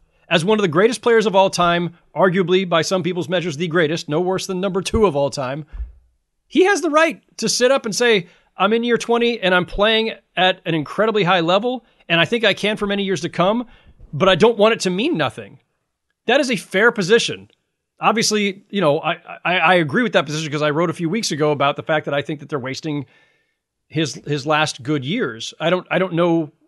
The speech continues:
when this might end. He seems to think he can do this forever. That's great. He thinks if his mind leads, his body will follow. I'm not sure that's realistic. I'm not sure that physiologists, biologists, scientists in general would agree with that take. I, I think at some point he's gonna start to break down,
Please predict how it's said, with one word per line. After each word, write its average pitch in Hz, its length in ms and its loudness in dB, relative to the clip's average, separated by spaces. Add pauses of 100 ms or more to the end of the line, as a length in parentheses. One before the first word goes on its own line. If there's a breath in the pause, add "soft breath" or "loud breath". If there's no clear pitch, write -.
when 160 220 0
this 175 140 -2
might 165 200 0
end. 220 180 -2
He 214 100 -4
seems 175 220 -4
to 165 60 -12
think 160 180 -4
he 175 80 -6
can 160 120 -10
do 160 100 0
this 151 140 -4
forever. 160 500 -4 (100)
That's 156 200 -4
great. 139 400 -6 (480 soft breath)
He 147 120 -6
thinks 180 360 -2 (100)
if 156 140 -6
his 139 180 -6
mind 156 300 -2
leads, 170 180 0
his 151 80 -8
body 156 240 -2
will 147 140 -6
follow. 180 400 0
I'm 170 120 0
not 185 140 2
sure 185 160 -2
that's 180 180 -2
realistic. 170 540 -4 (240 loud breath)
I'm 165 140 0
not 190 120 4
sure 190 220 0
that 180 200 -2 (220)
physiologists, 170 800 0
biologists, 175 960 0
scientists 185 440 0
in 156 80 -8
general 185 340 0 (180 loud breath)
would 175 180 4
agree 147 300 2
with 214 180 2
that 208 200 2
take. 220 340 2 (960 soft breath)
I, 185 180 0
I 175 120 4
think 196 220 0
at 202 80 0
some 208 160 0
point 220 160 0
he's 220 100 -2
gonna 202 180 0
start 202 260 0
to 226 60 -6
break 214 260 0
down, 208 460 -4